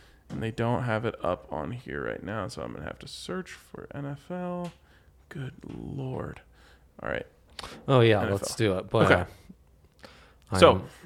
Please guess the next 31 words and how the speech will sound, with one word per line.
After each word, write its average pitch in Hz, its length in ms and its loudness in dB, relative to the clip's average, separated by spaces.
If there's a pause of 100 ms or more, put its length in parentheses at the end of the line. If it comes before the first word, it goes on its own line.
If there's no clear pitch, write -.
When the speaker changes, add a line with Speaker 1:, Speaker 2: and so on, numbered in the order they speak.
(160)
Speaker 1:
preseason 190 360 6
Speaker 2:
I'm 175 60 4
Speaker 1:
week 165 140 8
one, 151 400 8
it 139 80 2
actually 147 260 8
Speaker 2:
zoned 185 40 6
Speaker 1:
starts 202 240 10
Speaker 2:
out. 104 40 2
Speaker 1:
Thursday. 123 400 4
I 139 80 6
was 113 160 2
wrong 117 240 0
when 139 100 -2
I 135 60 -2
said 127 220 -6
there's 98 160 -4
nothing 120 260 -6
during 117 180 -4
the 110 60 -2
week, 123 260 -2 (420)
um, 104 200 0
even 120 140 2
though 107 100 2
Thursday's, 107 400 -2 (160)
uh, 107 180 0
honorary 98 420 0
part 101 200 0
of 95 80 -6
the 110 60 -10
weekend. 147 480 -4